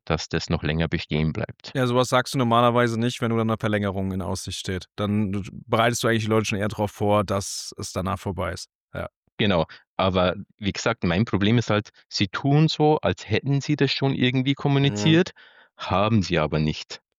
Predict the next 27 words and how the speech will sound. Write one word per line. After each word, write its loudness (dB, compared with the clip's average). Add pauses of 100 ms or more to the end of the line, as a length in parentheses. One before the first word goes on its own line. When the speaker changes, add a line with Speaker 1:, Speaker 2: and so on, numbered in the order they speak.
Speaker 2:
Wie, -12
wie, -2
Speaker 1:
<laughs> 0
Speaker 2:
wie 2
sensibel 2
reagierst 2
du 4
auf 2
sowas 0
oder 2
wie 4
viel -2
lässt 2
du -2
da 4
zu -2
von 0
solchen 2
Schnitzern? 0 (220)
Das -8
ist -4
eine -2
Frage, 0
die -2
ich -4
mir 0
selbst 0